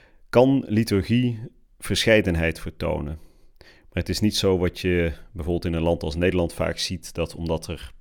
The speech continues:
plaatselijke gebruiken zijn ingeslopen in de mis, dat je dan kunt zeggen, "Ja, dat is liturgische verscheidenheid." Want dat doen wij hier al de afgelopen twintig jaar zo. Oké, dat is geen erkende liturgische ritus.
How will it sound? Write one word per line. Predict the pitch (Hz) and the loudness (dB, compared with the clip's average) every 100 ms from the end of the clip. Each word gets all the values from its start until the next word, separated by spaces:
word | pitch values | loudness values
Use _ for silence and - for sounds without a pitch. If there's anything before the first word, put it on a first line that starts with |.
| - | -2
plaatselijke | 87 87 - 87 - 87 | 0 0 -2 -8 -6 -8
gebruiken | 82 85 87 92 85 | -6 0 0 0 -2
zijn | 90 85 | -4 -2
ingeslopen | 101 87 80 - 90 90 82 | -4 -4 -6 0 0 0 -4
in | 87 | -4
de | 80 | -2
mis, | 82 87 - | -2 -2 -6
dat | 87 | -8
je | - | -8
dan | 78 | -8
kunt | 80 82 | -8 -8
zeggen, | - 85 87 | -6 -6 -2
"Ja, | 82 | -4
dat | 82 90 | -4 -8
is | 87 | -8
liturgische | 90 - 85 78 82 | -8 -6 -6 -8 -10
verscheidenheid." | 87 - 98 87 80 73 85 - - - - - - | -10 -6 -4 -4 -4 -8 -10 -12 -18 -20 -20 -20 -18
Want | - | -12
dat | 82 80 | -8 -4
doen | 92 | -2
wij | 80 | -2
hier | 80 80 80 | -2 -4 -4
al | 78 | -6
de | 76 | -6
afgelopen | 76 - 82 78 - | -10 -8 -8 -8 -8
twintig | 90 80 80 | -8 -8 -8
jaar | 85 78 76 | -8 -8 -8
zo. | 62 60 73 - - - - - - | -10 -12 -14 -20 -20 -20 -20 -20 -20
Oké, | - - | -20 -14
dat | 80 78 | -10 -8
is | 82 | -6
geen | - 85 82 | -2 -2 -2
erkende | - - 95 92 92 85 85 - - | -8 -6 -2 0 0 -2 -4 -8 -12
liturgische | 87 82 95 90 92 87 - 80 | -12 -2 0 0 -2 -6 -6 -8
ritus. | 92 98 87 90 - - | -6 -6 -6 -6 -10 -16